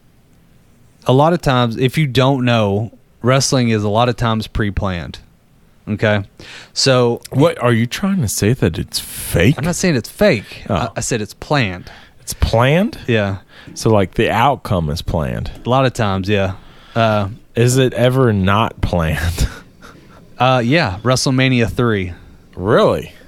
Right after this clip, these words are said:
Speaker 1: WrestleMania three.
Speaker 2: Okay.
Speaker 1: So, Hulk was nervous because, uh, as Andre the, as a lot of these guys' accounts were, is Andre would let you know who's in charge in the ring.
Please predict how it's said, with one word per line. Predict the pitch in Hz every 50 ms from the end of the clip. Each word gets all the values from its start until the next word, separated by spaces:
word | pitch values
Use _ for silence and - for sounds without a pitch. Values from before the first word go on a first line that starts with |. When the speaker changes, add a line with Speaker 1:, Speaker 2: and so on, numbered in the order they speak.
| - -
Speaker 1:
WrestleMania | - 104 104 - - 120 120 123 123 127 131 139 127
three. | - - 117 110 101 98 90 - - - -
Speaker 2:
Okay. | 95 113 - - 113 98 107 131 - -
Speaker 1:
So, | - - - 135 123 123 120 120 113 - - - - - - - - - - - - - - - - - - - - - - - - - -
Hulk | - - - 165 196 220 214 170 - - -
was | - 120 123 127 127 123 120 117 117 110 - - - - _ _ _ _ - _ _ _ _ _ _ _ - - _
nervous | 123 123 123 117 110 92 69 - - - - - - - _ _ _ - - - -
because, | 127 135 - - 143 127 123 117 107 - - - - - - - - - - - _ -
uh, | - 127 127 120 117 110 107 - - - - - - - - - - -
as | - 127 135 135 135 131 123 113 127
Andre | 139 147 151 147 151
the, | 131 123 120 120 - -
as | 123 123 127 113 101 - - -
a | 135 127
lot | 131 151 175
of | 180 151
these | 131 120 113
guys' | 113 123 120 113 104
accounts | - - 151 147 143 131 - -
were, | 113 110
is | 104 98 - -
Andre | 127 143 196 226 202 170 139 131 120 117 117
would | 110 113 110
let | 107 123 127 120 - -
you | 113 110
know | 107 113 117 113 104 98 95 95 92 95 - - -
who's | - 131 127 113 104
in | 110 101
charge | - - 120 110 107 101 98 98 92 -
in | 104 110
the | 104 95
ring. | 92 95 98 95 - - - -